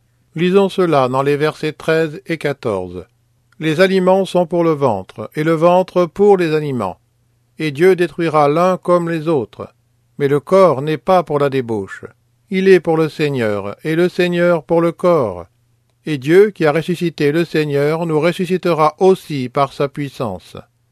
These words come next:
Paul dit la chose suivante. Le corps est pour le Seigneur. En fait, il devrait être évident pour nous que notre corps est pour le Seigneur,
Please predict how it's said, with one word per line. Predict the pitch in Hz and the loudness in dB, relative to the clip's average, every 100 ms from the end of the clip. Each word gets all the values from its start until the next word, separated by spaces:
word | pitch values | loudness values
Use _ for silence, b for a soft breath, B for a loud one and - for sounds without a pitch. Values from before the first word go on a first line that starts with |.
| _ _ - | _ _ 2
Paul | 185 196 170 | 4 4 2
dit | 175 | 2
la | 165 | 2
chose | 147 175 170 | 2 -2 -4
suivante. | - 143 120 90 - - - _ _ _ | -4 -4 -4 -6 -10 -16 -16 _ _ _
Le | 165 | -4
corps | - 196 196 175 | 0 4 4 2
est | |
pour | 151 165 | 2 2
le | 165 | 2
Seigneur. | 156 151 139 120 101 92 85 - _ _ | 2 0 0 -2 -4 -8 -14 -20 _ _
En | - 170 | -4 -2
fait, | - 139 117 - 95 - | -2 -2 -2 -6 -10 -8
il | - 165 | -6 -2
devrait | 175 165 170 165 | 0 0 0 0
être | 175 165 - | 0 -2 -2
évident | 175 175 175 160 156 | -2 -2 0 0 0
pour | 156 156 | 0 -2
nous | 147 110 107 | 0 -2 -4
que | 156 | -2
notre | 175 175 175 | 0 0 -2
corps | 165 175 147 120 117 | -2 2 4 4 0
est | 175 170 | -4 -4
pour | - 180 | 2 2
le | 180 | 2
Seigneur, | - 170 165 139 117 104 98 | 0 -2 -2 -2 0 -2 -6